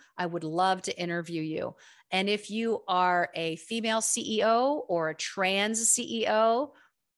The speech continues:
I have an interview with a, an out gay C E O who's also a person of color, and talking to them about diversity is a very interesting conversation.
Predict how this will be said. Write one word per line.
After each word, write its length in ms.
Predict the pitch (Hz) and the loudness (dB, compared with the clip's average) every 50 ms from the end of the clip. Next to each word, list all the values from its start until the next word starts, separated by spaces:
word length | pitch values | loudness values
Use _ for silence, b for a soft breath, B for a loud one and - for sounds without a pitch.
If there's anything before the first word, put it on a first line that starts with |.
| _ - | _ -2
I 140 | 175 170 | -2 0
have 100 | 170 175 | 0 0
an 80 | 185 175 | -2 -2
interview 580 | - 190 202 202 190 - 196 196 196 196 196 - - | -2 -2 -2 -2 -2 -4 -4 -4 -4 -4 -4 -6 -4
with 340 | 190 190 190 185 185 - _ _ - | 0 0 2 2 0 -4 _ _ -2
a, 480 | 180 175 170 170 165 165 165 160 170 - - | 0 2 2 2 0 0 -2 -4 -6 -8 -10
an 180 | 180 170 170 - - | -10 -10 -10 -8 -4
out 280 | 180 175 190 202 214 - - 190 | -2 0 0 -2 -2 -6 -10 -4
gay 300 | 165 202 185 185 190 208 | 0 2 4 4 2 2
C 400 | 208 - - 220 208 190 214 214 | 0 0 0 -2 -2 -2 -2 -2
E 40 | 196 - | 2 4
O 300 | 185 180 180 190 196 - - 185 | 6 6 6 4 2 0 -4 -6
who's 180 | 175 220 202 220 | -4 -2 0 2
also 340 | 160 185 233 254 - 285 | 2 4 2 4 4 2
a 60 | 240 233 | 2 2
person 320 | - 214 214 - - 208 | 2 0 -2 -2 -2 -6
of 120 | 202 - | -6 -2
color, 440 | - 190 175 175 185 214 247 247 - - | 0 2 4 6 6 6 4 4 2 2
and 240 | 185 175 170 170 165 - - | 0 0 0 -2 -8 -8 -2
talking 300 | - 214 220 226 - 208 | 2 2 2 2 2 2
to 40 | 190 | 2
them 220 | 175 185 202 233 | 4 4 4 4
about 260 | 247 208 202 170 175 - | 2 4 4 2 4 4
diversity 600 | 180 165 160 170 165 165 - 170 170 165 160 - B B B - | 2 2 2 2 0 0 0 -2 -4 -4 -6 -6 B B B -2
is 140 | 175 170 | 0 0
a 60 | 175 165 | 0 0
very 520 | 160 147 156 160 185 185 185 180 175 175 | -2 -4 -2 2 4 4 4 4 4 2
interesting 480 | - 165 160 156 170 156 - - 160 147 | 0 -2 -4 -4 -6 -8 -8 -8 -8 -6
conversation. 720 | - 165 165 165 165 165 160 - 165 160 - - 165 | -4 -4 -4 -4 -4 -6 -6 -4 -4 -4 -4 -4 -6